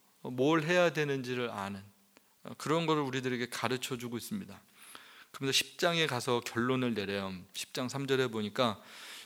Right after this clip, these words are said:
유다인 모르드게가 아수에로 왕의 다음이 되고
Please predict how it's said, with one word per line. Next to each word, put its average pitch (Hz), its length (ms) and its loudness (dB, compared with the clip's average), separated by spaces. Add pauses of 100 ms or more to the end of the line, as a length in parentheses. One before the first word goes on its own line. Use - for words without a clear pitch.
(120)
유다인 131 540 4
모르드게가 120 880 4
아수에로 127 480 4
왕의 123 340 2 (160)
다음이 127 720 4
되고 98 420 -6